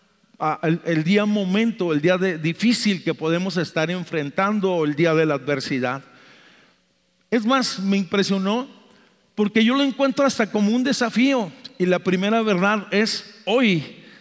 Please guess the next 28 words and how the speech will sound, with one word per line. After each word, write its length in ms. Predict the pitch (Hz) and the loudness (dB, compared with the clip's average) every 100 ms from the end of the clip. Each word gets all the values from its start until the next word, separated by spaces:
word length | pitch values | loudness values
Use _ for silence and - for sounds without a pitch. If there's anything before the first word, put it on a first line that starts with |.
| _ - | _ -6
debo 360 | 147 190 202 | 0 2 2
de 100 | 202 | 0
afrontar, 920 | 160 - 160 143 135 160 170 160 147 - | 0 -2 -4 -4 -4 -2 -2 -6 -20 -8
de 120 | 160 | -6
enfrentar 680 | 160 165 143 127 175 190 - - - _ | -6 -6 -6 -2 -2 -4 -12 -20 -20 _
la 140 | 147 | -6
vida. 360 | 135 139 127 120 - _ - _ - | -2 -2 -4 -6 -14 _ -20 _ 0
Puede 220 | 220 240 | 0 0
ponerme 380 | 220 202 208 214 | 0 -2 0 -2
esa 220 | - 202 | 0 0
declaración, 720 | 180 180 143 160 175 185 175 - | 0 -2 -2 -2 -2 -4 -6 0
"Hoy 160 | 202 | 2
debo 280 | 185 247 247 | 2 -2 -2
de 160 | 214 - | -4 -6
afrontar 720 | - 156 - 170 165 170 170 175 | -8 -8 -4 -6 -4 -4 -2 0
la 160 | 170 | -2
vida". 380 | 156 135 123 131 | -2 -2 -4 -6
En 140 | 143 156 | -8 -6
otras 260 | 160 185 | -4 -4
palabras, 540 | - 156 139 123 117 - - - - - _ _ _ _ | -4 -4 -4 -6 -10 -20 -20 -20 -20 -20 _ _ _ _
hay 140 | - 214 | -2 0
quien 280 | 226 285 285 | 2 2 2
se 180 | 247 | 2
niega 380 | 196 208 220 220 | 2 2 2 0
a 60 | 226 | 0
ver 180 | 226 226 | 0 0
la 140 | 226 | 0
realidad 680 | 214 185 170 165 180 196 | 2 0 0 0 0 0